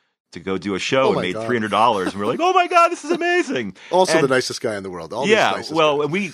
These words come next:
Speaker 1: we sort of came together 'cause his style is also, you know, this mashup of this weird, you know, nineteenth century sort of, uh, you know, carvings from various old periodicals and, you know, modern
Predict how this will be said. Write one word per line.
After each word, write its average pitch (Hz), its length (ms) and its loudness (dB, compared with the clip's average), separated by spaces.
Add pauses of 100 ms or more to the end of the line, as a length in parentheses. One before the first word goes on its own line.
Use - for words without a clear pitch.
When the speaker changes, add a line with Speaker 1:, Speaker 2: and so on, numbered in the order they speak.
Speaker 1:
we 160 120 -2
sort 165 220 0
of 117 100 0
came 127 180 -4
together 107 260 -2
'cause 107 200 -8
his 277 300 -6
style - 440 0
is 180 80 -6
also, 120 380 -2
you 104 120 -4
know, 87 120 -4
this 85 120 -8
mashup 107 520 -4
of 90 120 -6
this 82 140 -14
weird, 98 400 -4
you 95 100 -4
know, 87 60 -4
nineteenth 87 480 -4
century 90 520 -8
sort 87 300 -4
of, 80 320 -6
uh, 80 320 -8
you 92 120 -12
know, 67 120 -14
carvings 90 600 -4
from 82 180 -12
various 82 340 -6
old 82 300 -12 (300)
periodicals 90 840 -2 (480)
and, 80 500 -4
you 101 80 -10
know, 76 120 -8
modern 78 640 -2